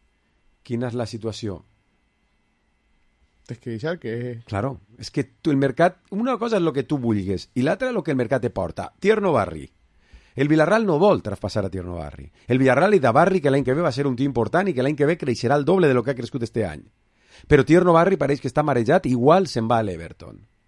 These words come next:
Speaker 1: L'Everton està ahí marejant la perdiu i explicant que sí, que no, que no, que sí, que ja veurem,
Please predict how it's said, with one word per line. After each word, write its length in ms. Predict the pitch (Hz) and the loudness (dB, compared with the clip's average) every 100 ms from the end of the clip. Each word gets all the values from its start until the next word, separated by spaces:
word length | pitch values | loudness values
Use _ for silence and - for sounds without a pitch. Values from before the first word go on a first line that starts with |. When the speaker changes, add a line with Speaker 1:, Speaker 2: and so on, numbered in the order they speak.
| _ _ _ _ _ _ _ _ _ _ - | _ _ _ _ _ _ _ _ _ _ -6
Speaker 1:
L'Everton 540 | 107 143 180 180 185 | 0 2 2 2 0
està 180 | 143 165 | 2 2
ahí 80 | 175 | 4
marejant 380 | 147 117 139 170 | 2 2 2 0
la 100 | 151 | 0
perdiu 320 | 139 185 214 233 _ _ _ _ _ _ _ - | 2 2 2 -6 _ _ _ _ _ _ _ -4
i 120 | 110 | -4
explicant 520 | 104 123 117 - 190 | -2 -2 2 2 2
que 120 | 160 | -2
sí, 200 | 123 196 165 | -4 -4 -2
que 120 | 156 | 0
no, 160 | 190 | 0
que 100 | 147 | 0
no, 140 | 151 185 | -2 -2
que 100 | 147 | -4
sí, 220 | 185 196 | -4 -6
que 120 | 156 147 | -4 -2
ja 100 | 165 | 0
veurem, 380 | 175 196 208 | 0 -2 -4